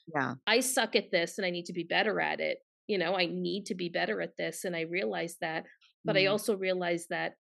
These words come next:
Speaker 2: there were things going on in my life that h-, kind of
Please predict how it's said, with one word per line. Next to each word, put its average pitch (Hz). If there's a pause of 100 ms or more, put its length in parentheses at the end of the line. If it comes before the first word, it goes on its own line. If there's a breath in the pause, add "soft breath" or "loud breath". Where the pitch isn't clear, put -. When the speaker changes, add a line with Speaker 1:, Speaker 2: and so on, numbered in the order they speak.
(240)
Speaker 2:
there 208
were 185
things 185
going 175
on 175
in 180
my 160
life 147 (460)
that 165
h-, - (400)
kind 202
of 175